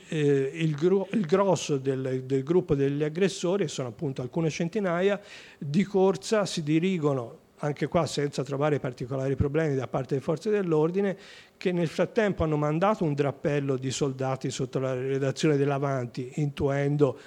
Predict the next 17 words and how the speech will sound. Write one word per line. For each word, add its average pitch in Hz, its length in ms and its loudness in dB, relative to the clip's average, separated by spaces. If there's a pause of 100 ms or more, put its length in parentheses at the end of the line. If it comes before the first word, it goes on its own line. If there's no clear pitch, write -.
(280)
che 202 120 -2
potesse 156 440 4
esserci 135 460 0
un 135 80 -2
problema, 120 500 -4 (380)
ma 165 160 -4
che 247 160 -2
poi 156 280 2
non 156 220 4
rappresenteranno 151 920 2
un 143 100 0
problema 139 580 0
per, 139 640 0 (260)
eh, 131 340 0
l'assalto 156 1040 2
alla 143 240 -2
redazione 180 800 2